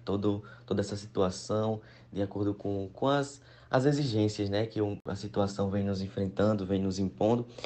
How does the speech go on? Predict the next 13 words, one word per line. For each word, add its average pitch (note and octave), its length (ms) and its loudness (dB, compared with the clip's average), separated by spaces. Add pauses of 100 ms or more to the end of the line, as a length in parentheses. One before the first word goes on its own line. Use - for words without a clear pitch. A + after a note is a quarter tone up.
(160)
E A#2+ 80 4
eu B2 60 10
queria D3+ 180 8
saber D3 260 4
como C#3+ 220 4
você C#3+ 260 0
consegue C3+ 440 0
identificar, A#2+ 840 2 (140)
né, F#2+ 280 0 (280)
esses G#2 280 -2
sinais, G#2 580 4
esses G2+ 240 -6
sintomas, G2+ 800 2